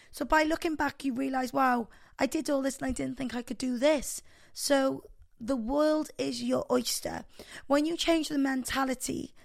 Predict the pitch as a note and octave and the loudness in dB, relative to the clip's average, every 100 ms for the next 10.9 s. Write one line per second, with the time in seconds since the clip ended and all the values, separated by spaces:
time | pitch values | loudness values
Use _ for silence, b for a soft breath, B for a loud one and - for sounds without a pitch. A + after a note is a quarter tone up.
0 | - B3 A#3+ B3+ B2+ A#2+ A#2+ B2 A#2+ A#2 | -10 -4 -2 0 -2 -2 -4 -4 -4 -4
1 | - C#3 A#2+ C#3 C3+ - C3+ C#3 B3+ C4 | -4 -6 -6 -8 -8 -6 -2 0 0 -2
2 | B3 B B B - C4 B3 C4+ B3+ B3+ | -6 B B B -6 -4 0 0 0 -2
3 | - _ _ _ _ _ _ A#3+ A#3 - | -8 _ _ _ _ _ _ -8 -8 -10
4 | - - A3+ D#4 E4+ D#4+ D#4 D#4 C#4+ D#4 | -20 -12 -2 0 2 0 -2 -6 -6 -6
5 | D4+ - A#3 C#4+ D#4 - _ - C4+ C4 | -8 -8 -8 -10 -10 -20 _ -10 -10 -8
6 | D4 C#4+ C#4+ C#4+ C#4 - C4+ C#4 B3 - | -8 -8 -8 -8 -8 -8 -8 -8 -8 -8
7 | B3+ - _ - C#4 C4+ C#4+ B3+ - - | -10 -12 _ -6 -4 -6 -8 -14 -16 -16
8 | - B B B B B - C4+ C4 C4+ | -18 B B B B B 2 2 2 2
9 | C4+ C4+ B3+ B3 A#3+ - B3+ - B3+ A#3 | 0 0 2 2 0 -4 -8 -4 -6 -8
10 | - C4 - C4+ B3+ C4 C4 B3 | -12 -12 -8 -8 -8 -10 -8 -8